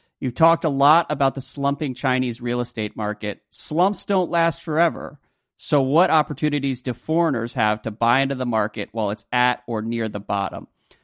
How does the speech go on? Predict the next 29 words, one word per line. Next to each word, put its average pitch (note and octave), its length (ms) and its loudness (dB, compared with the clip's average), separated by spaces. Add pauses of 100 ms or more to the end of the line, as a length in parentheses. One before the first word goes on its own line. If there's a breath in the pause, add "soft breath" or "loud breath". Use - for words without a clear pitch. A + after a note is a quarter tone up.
(140 soft breath)
So D3 200 2
I C3+ 120 4
wanted E3+ 260 4
to E3+ 80 2
include C#3+ 340 2
this B2+ 140 -4
for C3 140 -8
two D3 200 -4
reasons. G#2 500 -6
One, C3+ 440 2
I'm B2 260 0
genuinely C#3+ 560 0
curious B2 640 -4
about A#2 280 -2
the A#2 80 -4
mechanics A2+ 880 -2
of A#2 240 -4
Americans A#2 880 -2 (240 soft breath)
trying C3+ 340 2
to B2 80 0
buy A#2 220 2
property A2 560 -2
in G#2+ 100 -6
China G#2+ 440 -4
and G#2+ 120 -8
whether A2+ 220 -2
that's G#2+ 240 -4
even A2 240 -6
possible. G#2+ 680 -2